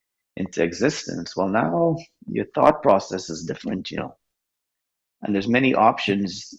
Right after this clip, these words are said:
uh, when it comes to the life insurance and critical illness and so on. So maybe after the break, we'll have a little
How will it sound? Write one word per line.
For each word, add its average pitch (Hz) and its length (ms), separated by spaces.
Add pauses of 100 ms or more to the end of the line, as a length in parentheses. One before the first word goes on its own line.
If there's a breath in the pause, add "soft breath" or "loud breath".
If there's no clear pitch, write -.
uh, 90 380
when 95 180
it 90 100
comes 95 280
to 95 100
the 87 80
life 82 300
insurance 90 460
and 85 120
critical 87 420
illness 82 300
and 85 100
so - 140
on. 117 160
So - 140
maybe 90 260
after 82 180
the 82 120
break, 80 280
we'll 80 120
have 82 120
a 82 60
little 82 240